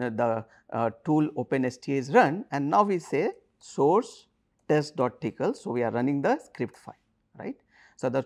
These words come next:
the, when we do source test dot tickle, all the commands that I have shown, reading the Verilog file, reading the library, linking and reading the S D C file, all will be done, right. And finally, it is reporting the power, right. We had written the command report power,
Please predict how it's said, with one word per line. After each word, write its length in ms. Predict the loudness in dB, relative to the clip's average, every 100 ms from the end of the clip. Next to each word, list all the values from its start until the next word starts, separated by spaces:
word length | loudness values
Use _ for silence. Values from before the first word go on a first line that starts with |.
| -6 _ _ -6
the, 220 | -2 0
when 200 | 0 0
we 100 | 0
do 220 | 0 0
source 380 | 0 -2 -2 -2
test 260 | -6 -6 -2
dot 200 | -4 -4
tickle, 280 | -6 -2 0
all 300 | 4 6 6
the 120 | 0
commands 420 | 0 0 0 0
that 140 | -6 -4
I 60 |
have 260 | -4 -6 -6
shown, 220 | -6 -4
reading 320 | -4 -6 -4
the 100 | -4
Verilog 460 | -4 -4 -2 -4 -6
file, 260 | -6 -6
reading 300 | -6 -8 -6
the 80 | -6
library, 640 | 2 2 2 -4 -6 -8 -10 _ _ 2
linking 640 | 4 4 2 0 0 -2 -8 _ _ _ _
and 260 | 2 2 2 0
reading 260 | 0 0 2
the 100 | 2
S 120 | 0
D 120 | -2
C 140 | -2 -2
file, 240 | 2 2 6
all 200 | 6 6
will 180 | 2 0
be 120 | -2
done, 280 | -2 -6 -8 _ _ _
right. 240 | -4 -4 -2
And 260 | 2 2 2
finally, 560 | 2 2 2 0 -4 -6
it 180 | -8 -4
is 160 | -6
reporting 480 | -6 -6 -6 -4 -6
the 80 | -6
power, 340 | 0 0 0 -4 _
right. 220 | -12 -10
We 120 | -8
had 200 | -6 -6
written 260 | -6 -6 -4
the 100 | -4
command 440 | -8 -4 -2 -4
report 400 | -8 -8 -8 0
power, 340 | 4 6 4